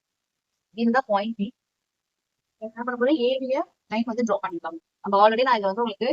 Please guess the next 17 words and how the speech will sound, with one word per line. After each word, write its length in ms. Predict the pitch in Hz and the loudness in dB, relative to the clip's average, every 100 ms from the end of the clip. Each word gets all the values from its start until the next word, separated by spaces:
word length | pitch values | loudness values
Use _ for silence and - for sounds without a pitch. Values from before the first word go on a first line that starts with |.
| 320 | 2
பேசிக் 320 | 202 208 226 | 0 0 -4
த்ரீல 240 | 208 208 | -2 -2
சொல்லியிருக்கேன். 440 | 226 190 208 208 - _ _ _ _ _ _ | -2 -2 -2 -2 -6 _ _ _ _ _ _
அதே 180 | 180 202 | -2 2
பேட்டர்ன் 320 | 226 226 214 214 | 4 2 0 0
தான் 100 | 220 | -2
போட்டுட்டு 240 | 202 196 | -6 -6
இருக்கோம். 240 | 190 226 330 _ _ _ _ _ _ _ _ _ _ _ _ _ _ _ | -4 -2 -2 _ _ _ _ _ _ _ _ _ _ _ _ _ _ _
அதாவது 240 | - 208 220 | 0 2 0
கிட்ஸ் 220 | 240 233 | -2 -6
மெஷர்மென்ட் 300 | 240 226 208 | -8 -8 -2
பார்த்தோம். 260 | 202 220 294 | 0 0 -2
இப்ப 140 | 214 | -2
இது 120 | 196 196 | 0 0
வந்து 180 | 202 | -2
நம்ம 120 | 220 180 | 0 0
அதில் 180 | 185 | 0